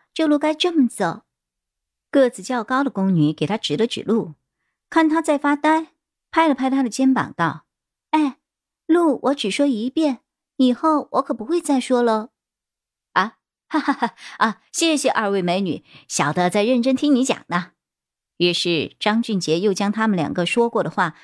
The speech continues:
又说了一遍，但是眼神却一直没有离开他们两个。他故意将语速放得很慢，为的就是在等待他们两个人的反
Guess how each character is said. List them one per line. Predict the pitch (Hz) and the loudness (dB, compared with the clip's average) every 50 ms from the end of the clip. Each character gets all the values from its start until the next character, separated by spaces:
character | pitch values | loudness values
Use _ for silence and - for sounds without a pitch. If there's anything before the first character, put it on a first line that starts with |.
| _ _ | _ _
又 | - 302 311 285 202 | 0 2 2 2 2
说 | 165 - - 160 | 0 -2 -2 -2
了 | 151 131 | -2 -2
一 | - - | -4 -8
遍， | - - 135 101 - - _ _ _ _ _ _ _ _ | -6 -6 -6 -6 -6 -10 _ _ _ _ _ _ _ _
但 | - 311 311 | 2 2 2
是 | 285 - | 2 0
眼 | 208 170 165 151 127 101 | 0 0 0 0 0 -2
神 | - - - 143 131 143 170 202 226 | -4 -4 -2 -2 -2 -2 -2 -4 -4
却 | - - 226 | -2 -2 -2
一 | - - 214 233 208 165 | -2 -2 -2 -2 -2 -2
直 | - - | -2 0
没 | 147 147 170 | 0 0 2
有 | 185 165 | 0 0
离 | 139 127 139 147 214 | -2 -2 -2 -2 -2
开 | 254 - - 180 | -2 -2 -4 -6
他 | - - 151 | -2 0 0
们 | 147 135 | 0 0
两 | - - - | -2 -4 -10
个。 | - - - - _ _ _ _ _ _ _ _ _ _ _ _ _ _ _ _ _ _ _ _ _ _ | -14 -18 -20 -20 _ _ _ _ _ _ _ _ _ _ _ _ _ _ _ _ _ _ _ _ _ _
他 | - 247 | -2 -2
故 | 247 - - 311 320 277 | 0 0 -2 -2 0 0
意 | 233 208 170 | 0 0 -2
将 | 160 - 190 190 190 | -2 -2 0 0 0
语 | 170 143 - | 0 0 -2
速 | - - - 170 | -4 -4 -4 -2
放 | 165 - 180 160 | 0 0 0 0
得 | 151 | 0
很 | 147 - 147 - - | 0 -2 -4 -4 -2
慢， | - 151 135 120 131 - _ _ _ _ _ _ _ - | -2 -2 -2 -2 -6 -10 _ _ _ _ _ _ _ -2
为 | 185 202 196 | 0 0 0
的 | 170 180 | 0 -2
就 | 160 - 190 | -2 -2 -2
是 | 180 - 175 | -2 -2 -4
在 | 165 - 175 | -2 -2 -2
等 | 170 - 156 131 120 | -2 -2 -2 -2 -2
待 | 127 190 196 190 | -4 -4 -4 -4
他 | - - 226 | -2 0 0
们 | 220 196 | 2 2
两 | 165 - - | 0 -2 -4
个 | - 175 | -4 -2
人 | 170 196 | -2 -2
的 | 247 | -2
反 | 240 - 175 - - - | -2 -4 -6 -6 -8 -10